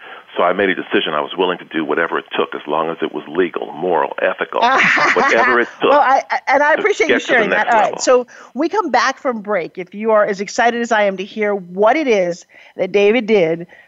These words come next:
Speaker 2: to go to a five-figure-a-month income, correct? That's where you are right now?
Speaker 1: Yes,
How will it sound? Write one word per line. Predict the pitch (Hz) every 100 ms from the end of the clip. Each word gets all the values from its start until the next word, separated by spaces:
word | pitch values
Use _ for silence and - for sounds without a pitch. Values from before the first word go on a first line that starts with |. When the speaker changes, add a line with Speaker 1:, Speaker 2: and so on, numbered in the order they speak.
| _ -
Speaker 2:
to | 233 214
go | 190 226 240
to | 247 240
a | 214
five-figure-a-month | - 220 220 302 - - 262 233 247 - 220 214 208
income, | - 214 208 120 -
correct? | 214 226 233
That's | 226 247
where | 233
you |
are | 220
right | 214 214
now? | 208 220 247 _ _ _ _ _ _ _ _ 104
Speaker 1:
Yes, | 85